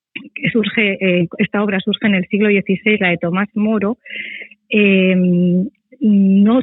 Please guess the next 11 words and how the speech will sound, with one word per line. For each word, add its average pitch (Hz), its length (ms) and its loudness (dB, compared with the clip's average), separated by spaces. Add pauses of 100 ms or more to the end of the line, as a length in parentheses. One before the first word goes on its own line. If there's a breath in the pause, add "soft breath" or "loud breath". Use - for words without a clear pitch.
(120)
su-, 247 200 0
la 196 240 2
palabra 226 460 0
distopía, 226 760 0 (420)
o 170 80 -8
sea, 180 140 0
la, 170 160 -2 (200)
la 175 220 -2
contraposición 180 840 -2
a 269 60 0
utopía 240 560 -2